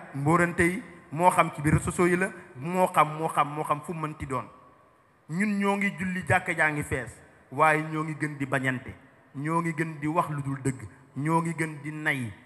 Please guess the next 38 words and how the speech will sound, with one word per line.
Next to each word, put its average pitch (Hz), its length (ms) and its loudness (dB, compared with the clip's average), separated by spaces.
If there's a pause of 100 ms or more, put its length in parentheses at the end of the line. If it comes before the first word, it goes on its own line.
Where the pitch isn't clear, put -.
(140)
ñoo 160 180 -2
ngi 170 120 -4
gën 160 180 -4
di 151 140 -4
am 160 200 -2
ay 156 140 0 (120)
jikko - 260 -4
yu 143 140 -4
bon. 127 200 0 (1080)
Lan 196 260 0
moo 180 200 0
war 165 140 6
a 156 60 4
nekk 151 360 -2
suñu 139 180 -2
taxawaay? 113 420 0 (1400)
Nañu 165 360 -4
xoolaat 151 760 8
comprimé 175 520 4
bi 147 140 0
nga 180 100 4
xam 160 180 4
moom 151 160 2
la 147 60 4
doon 139 260 2
jël, 143 180 6 (220)
wala 160 240 2
ñu 160 220 -6
xoolaat 180 360 6
suñu 151 180 2
bopp, 139 360 6 (580)
ndax 160 220 2
métti 170 300 2
bi 143 180 -2
fan 165 200 2
la 147 80 4
nekk? 131 200 -2 (2250)
Al 143 180 4